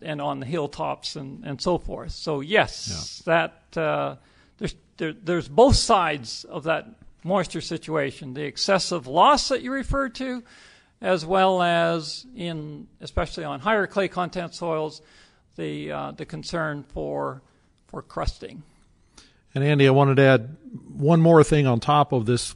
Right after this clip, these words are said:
Speaker 2: question about is it fit to be out there in the first place, and that is soil temperature once you really begin to think about planting. And,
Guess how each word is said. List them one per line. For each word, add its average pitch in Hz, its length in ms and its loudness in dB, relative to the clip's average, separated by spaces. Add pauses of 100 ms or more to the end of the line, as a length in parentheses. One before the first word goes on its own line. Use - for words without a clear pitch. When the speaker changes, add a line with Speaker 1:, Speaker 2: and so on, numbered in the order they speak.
Speaker 2:
question 135 440 2
about 113 260 2
is 123 160 2
it 110 140 -4
fit - 320 2
to 123 80 -2
be 120 100 4
out 123 180 4
there 113 100 -2
in 104 40 0
the 98 80 -4
first 139 320 0
place, 107 320 -2
and 110 100 -2
that 117 220 2
is 110 200 2
soil 120 320 0
temperature 113 800 -2
once 120 400 -2
you 104 200 -4 (100)
really 131 380 4
begin 120 340 2
to 123 60 0
think 139 300 -2
about 107 300 -2
planting. 117 540 -4
And, 113 180 -2